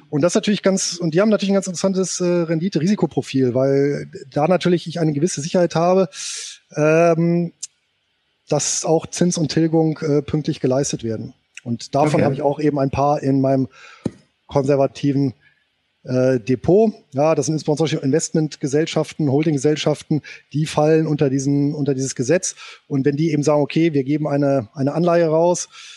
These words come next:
Speaker 1: äh, im Wert von hundert, äh, Millionen, sagen wir mal, U-S-Dollar, dann müssen die dafür auch dreihundert Millionen U-S-Dollar an Vermögenswerten permanent,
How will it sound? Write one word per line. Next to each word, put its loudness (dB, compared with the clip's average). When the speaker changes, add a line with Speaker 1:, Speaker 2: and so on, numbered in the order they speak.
Speaker 1:
äh, -2
im -2
Wert 0
von 0
hundert, -2
äh, 0
Millionen, 0
sagen 0
wir 2
mal, 0
U-S-Dollar, 0
dann -2
müssen 0
die 2
dafür 0
auch 2
dreihundert 0
Millionen 0
U-S-Dollar 0
an -2
Vermögenswerten -2
permanent, 0